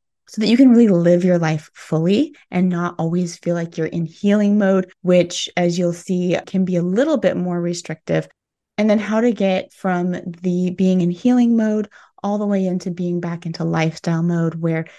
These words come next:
you get to live life fully, you get to have a little bit more flexibility in your life, and yet maintain the healthy hormones and continue on having your body function the way you want it to and not have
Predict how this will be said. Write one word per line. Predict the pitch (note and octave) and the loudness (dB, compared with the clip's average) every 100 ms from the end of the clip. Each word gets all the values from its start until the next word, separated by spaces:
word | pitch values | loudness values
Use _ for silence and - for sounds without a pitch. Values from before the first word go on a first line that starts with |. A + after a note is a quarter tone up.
| _ _ | _ _
you | F3 F#3 F#3 | -4 0 0
get | G3+ - | -2 -2
to | G3 | -4
live | F3 E3+ E3+ | 0 0 0
life | D#3+ E3 - | -6 -6 -4
fully, | C4 C4 B3 A#3 | 2 4 4 4
you | G3+ F3+ | 2 0
get | F3 F3 | -4 -6
to | E3 | -14
have | - F3 D#3+ | -6 -4 -2
a | E3 | -2
little | E3+ F3 | 0 0
bit | F3 - | -2 -2
more | E3 D#3 | -4 -6
flexibility | - F3 - E3+ E3+ C4+ B3 A#3+ | -8 -14 -10 -8 0 2 4 4
in | A3 G#3+ | 2 0
your | G3+ | 0
life, | G3 F#3 F#3 _ _ | 0 -2 -4 _ _
and | G3 F#3+ | 0 2
yet | G3 - | 2 2
maintain | F#3+ F#3 F3+ _ G#3+ A3+ A3 A3 - | 0 0 -4 _ -4 0 0 -2 -4
the | G3 | -6
healthy | F#3 F3+ F3+ | -4 -6 -6
hormones | E3+ F3 F3+ F3 F3 F3 _ _ _ | -6 -6 -4 -4 -4 -6 _ _ _
and | F#3+ F#3+ | -4 0
continue | G3 F#3+ A3 G#3+ F3 - | 0 0 -2 -2 -2 -4
on | C#4+ C#4+ F#3 F3+ G3 _ _ _ | -2 0 0 0 -4 _ _ _
having | - G3 F#3+ F#3+ F#3+ - | -2 -2 0 -2 -4 -8
your | F#3+ F3 | -4 -4
body | F3+ F3 F3 | -2 -4 -6
function | - G3 - G3+ F#3+ | -4 -6 -4 -2 -2
the | |
way | F3+ | -2
you | F3 F3 | -6 -8
want | G#3+ C4 B3 | -4 -4 -4
it | - - | -8 -12
to | A3+ G#3 G3+ - - _ | -6 -4 -4 -6 -20 _
and | F3+ F#3 | -2 0
not | F3+ F#3 G3+ - | 2 0 -4 -6
have | F#3 F3+ F3+ | -4 -2 -2